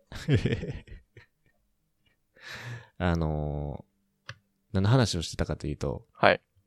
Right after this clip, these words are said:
Speaker 1: まあ、今回なんか仕事の意味を、
Speaker 2: うん。
Speaker 1: あのー、左右するポイントみたいなのが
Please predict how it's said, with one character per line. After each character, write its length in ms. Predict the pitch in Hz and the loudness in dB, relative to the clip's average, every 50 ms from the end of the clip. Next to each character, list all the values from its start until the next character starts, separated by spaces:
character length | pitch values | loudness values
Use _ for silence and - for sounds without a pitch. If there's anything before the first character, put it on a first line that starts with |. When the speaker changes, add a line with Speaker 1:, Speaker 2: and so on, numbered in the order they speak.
| _ _ _ _ _ _ _ _ _ _ _ _ _ _ _ _ _ _ _ _ _ _ _ _ _ _ _ _ _ _ _ _ _ _ _ _ _ _ _ _ _ - | _ _ _ _ _ _ _ _ _ _ _ _ _ _ _ _ _ _ _ _ _ _ _ _ _ _ _ _ _ _ _ _ _ _ _ _ _ _ _ _ _ -8
Speaker 1:
ま 80 | - | -4
あ、 20 | 107 | 0
今 160 | 113 143 170 | 2 2 4
回 160 | 170 113 90 | 4 4 4
な 120 | 92 95 95 | 4 2 0
ん 20 | |
か 80 | - 90 | 0 -2
仕 180 | - - 190 | 2 4 6
事 280 | 180 196 196 190 - 180 | 6 6 6 4 4 4
の 100 | 180 180 | 4 6
意 120 | 185 185 | 6 6
味 140 | 175 139 95 | 6 6 6
を、 380 | 80 80 80 80 73 58 - - | 6 6 4 4 2 0 -2 0
Speaker 2:
う 100 | - 113 | 4 4
ん。 240 | 107 101 110 120 - _ _ _ _ _ _ _ _ _ _ - | 4 4 2 -2 -10 _ _ _ _ _ _ _ _ _ _ -6
Speaker 1:
あ 180 | - 87 82 82 | -4 -2 -2 -2
の 760 | 82 82 80 80 80 80 78 80 76 78 78 69 64 - _ _ _ _ _ _ _ _ _ _ _ _ _ _ _ _ _ _ _ _ _ _ _ _ - - | -2 -2 -2 -2 -2 -2 -4 -4 -4 -4 -4 -6 -6 -10 _ _ _ _ _ _ _ _ _ _ _ _ _ _ _ _ _ _ _ _ _ _ _ _ -8 0
ー、 20 | |
左 120 | - 139 | 4 6
右 180 | 143 127 98 85 | 8 8 8 6
す 160 | - - - 85 | 2 0 0 0
る 60 | 85 | 0
ポ 200 | - 107 107 101 | 2 2 2 4
イ 40 | 98 | 4
ン 40 | |
ト 100 | 90 101 | 4 2
み 100 | 95 90 | 2 2
た 100 | - 80 | 0 -2
い 40 | 69 | -2
な 60 | 65 | -2
の 60 | 65 58 | -4 -4
が 120 | 58 | -6